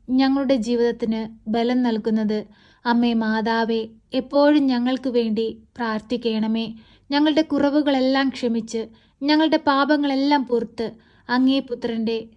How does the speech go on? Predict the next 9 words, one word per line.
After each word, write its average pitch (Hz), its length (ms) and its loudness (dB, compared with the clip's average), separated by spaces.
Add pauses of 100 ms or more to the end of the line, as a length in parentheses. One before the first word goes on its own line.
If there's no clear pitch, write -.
(100)
ഹൃദയത്തോട് 233 720 -2 (240)
ചേർത്ത് 226 400 -2
വെക്കണമേ. 220 580 -4 (480)
പരിശുദ്ധയമ്മേ, 226 760 -2 (380)
ദൈവമാതാവേ, 226 840 -2 (420)
ഈ 269 100 0 (140)
പ്രാർത്ഥനയിലൂടെ 233 880 0 (260)
ഞങ്ങളിതാ 262 540 2 (300)
ഞങ്ങളുടെ 262 380 2